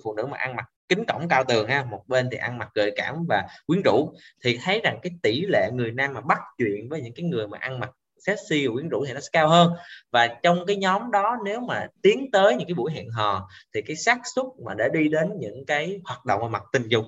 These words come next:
trong những cái lần hẹn hò đầu tiên của họ thì nó sẽ cao hơn so với là các nhóm còn lại. À, cho nên thành ra mình nghĩ là hai cái nghiên cứu vừa rồi nó cho thấy một cái xu hướng, à, à, cũng tương đối nó rõ ràng rằng là, à, người nam bị hấp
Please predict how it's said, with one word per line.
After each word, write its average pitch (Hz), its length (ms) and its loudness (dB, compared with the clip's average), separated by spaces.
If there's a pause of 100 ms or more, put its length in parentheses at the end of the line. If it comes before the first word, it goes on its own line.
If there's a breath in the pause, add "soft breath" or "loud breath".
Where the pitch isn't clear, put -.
trong 143 140 -4
những 117 120 -10
cái 175 100 -2
lần 110 440 0 (320)
hẹn 113 180 0
hò 127 180 4
đầu 123 240 6
tiên 151 200 4
của 165 80 2
họ 95 300 -2
thì 104 60 -8
nó 123 160 -6
sẽ 131 160 -2
cao 143 200 4
hơn 139 220 2
so 135 140 -2
với 135 100 -6
là 104 140 -6
các 135 120 -6
nhóm 151 180 -8
còn 107 120 -8
lại. - 240 -4 (440 loud breath)
À, 107 240 0 (100)
cho 135 60 0
nên 127 180 2
thành 110 100 -2
ra 120 120 4
mình 110 160 -4
nghĩ 107 120 0
là 135 80 2
hai 143 200 0
cái 160 60 2
nghiên 151 180 -2
cứu 170 140 0
vừa 147 120 0
rồi 107 180 0
nó 123 100 -4
cho 135 100 -4 (100)
thấy 135 140 -4
một 165 160 -12
cái 147 220 -4
xu 139 140 2
hướng, 165 340 -2
à, 127 200 -4 (260 soft breath)
à, 110 180 -6 (120)
cũng 131 180 -6
tương 143 180 2
đối 151 240 4
nó 175 240 2
rõ 117 160 4
ràng 113 300 4
rằng 104 200 0
là, 92 120 -4 (200 soft breath)
à, 101 120 -4
người 104 180 -6
nam 123 220 -2
bị 92 140 -2
hấp - 100 2